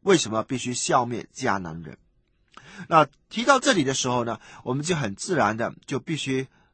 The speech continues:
来讨论战争在约书亚记里面到底我们应该怎么样的把它给定位。首先，我们思想的第一个问题就是，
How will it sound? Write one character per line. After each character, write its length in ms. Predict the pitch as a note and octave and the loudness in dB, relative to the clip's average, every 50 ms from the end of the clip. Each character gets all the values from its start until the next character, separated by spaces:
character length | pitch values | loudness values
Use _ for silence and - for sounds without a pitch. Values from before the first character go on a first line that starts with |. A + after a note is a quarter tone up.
| _ _ | _ _
来 240 | - A2+ A2 A#2+ C3 | -2 0 0 0 0
讨 340 | - - - - G#2 F#2+ F#2+ | -2 -8 -4 -2 -2 -2 0
论 260 | B2 D3+ B2+ F2+ - - _ _ _ _ _ _ _ | -2 -2 -4 -4 -8 -14 _ _ _ _ _ _ _
战 400 | - B3+ G#3+ F#3+ C#3 G#2+ G#2 - | 4 4 4 4 4 0 -8 -4
争 340 | - F3+ F3 E3 D#3 - - _ _ _ _ _ _ | 0 0 0 0 0 -4 -12 _ _ _ _ _ _
在 260 | - F3+ E3 C#3 A#2 | 0 2 2 2 0
约 280 | A#2+ D#3+ G3 A#3 A3 | -2 -4 -2 -2 0
书 160 | G3 - G3+ F#3+ | 0 0 0 4
亚 180 | F3+ D#3+ D#3+ | 4 4 4
记 220 | D#3 - F3 D3+ A#2 | 2 0 -4 -4 -4
里 100 | G#2 F#2 | -4 -6
面 240 | F#2 A2+ G#2 - - _ - - _ _ _ | -6 -8 -8 -10 -12 _ -20 -20 _ _ _
到 200 | - F#3+ F3 D3 | 4 4 4 4
底 240 | B2 - G#2 F#2 D#2 - _ _ _ | 4 0 -6 -6 -6 -10 _ _ _
我 100 | - A#2 | -8 -6
们 160 | A2+ A#2+ B2 C3+ | -4 -4 -4 -4
应 80 | C#3 | -2
该 180 | C3+ D3 C3 B2 | 0 0 0 0
怎 140 | - G#2+ G2 | 0 -4 -4
么 80 | A2+ | -4
样 80 | A#2+ A#2 | -4 -4
的 80 | G#2+ | -6
把 180 | F#2+ - - E2 | -6 -4 -4 -6
它 140 | F#2+ A2 A2 | -6 -8 -10
给 160 | - G2+ F2+ | -10 -12 -12
定 340 | - _ - F#3 C3 G#2 - - | -6 _ -2 -2 -2 -2 -4 -6
位。 200 | A2+ F#2+ - - _ _ _ _ _ _ _ _ _ _ _ _ _ _ _ - - - - - _ _ | -6 -6 -6 -10 _ _ _ _ _ _ _ _ _ _ _ _ _ _ _ -20 -20 -20 -20 -20 _ _
首 200 | - - C#3 C#3 | -4 -2 0 2
先， 240 | C#3 - A#3 A3 - _ - - - - - - - - _ | 2 2 0 0 -4 _ -20 -20 -20 -20 -20 -20 -20 -12 _
我 80 | B2 | -4
们 100 | B2 C#3+ | -2 0
思 220 | D3+ - - G#3+ G#3 | 0 0 0 0 0
想 340 | - D#3 A2+ G2+ F#2 F2 - | 2 4 4 4 2 -2 -4
的 160 | B2 A#2 A2+ | -6 -6 -6
第 260 | - - A3 G#3+ F#3+ | -6 -6 -4 -4 -4
一 60 | D#3+ | 0
个 100 | D#3+ D3+ | 0 0
问 160 | C#3 C3 A#2 | 0 0 -2
题 160 | G2 - G2 F#2 | -4 -6 -10 -8
就 160 | F#2 A2+ G#2 G2 | -6 -6 -6 -6
是， 180 | G#2 G2 - | -8 -10 -10